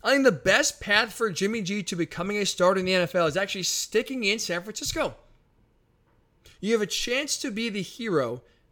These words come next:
in San Francisco where you couldn't be anywhere else if Trey Lance struggles to get hurt, or gets hurt, to save their season and bring the forty-niners to the playoffs.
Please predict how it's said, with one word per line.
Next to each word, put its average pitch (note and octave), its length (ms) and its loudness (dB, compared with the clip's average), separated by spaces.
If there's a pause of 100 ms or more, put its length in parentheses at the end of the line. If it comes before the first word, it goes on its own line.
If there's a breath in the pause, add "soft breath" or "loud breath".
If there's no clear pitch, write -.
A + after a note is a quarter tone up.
(100)
in F3+ 120 -2
San A#3 220 4
Francisco G3+ 640 -4
where E3+ 200 2
you D3+ 240 -6
couldn't B3 300 0
be F#3+ 180 -4
anywhere A#3 380 0
else C#3+ 320 -4 (320 soft breath)
if F#3+ 160 -2
Trey A#3+ 240 2
Lance A#3 260 -2
struggles G#3+ 340 -2
to F#3+ 40 -4
get E3+ 120 2
hurt, - 200 -10
or D#3+ 140 4
gets F3 220 -4
hurt, A#3+ 300 0 (280 loud breath)
to G#3+ 140 -2
save A3 440 2
their A#3+ 220 4
season D#3 500 0 (1000)
and F3+ 200 4
bring G3+ 220 2
the A#3 80 -2
forty-niners G#3+ 460 0
to A#3 80 -2
the A3+ 60 -2
playoffs. G#2+ 480 -10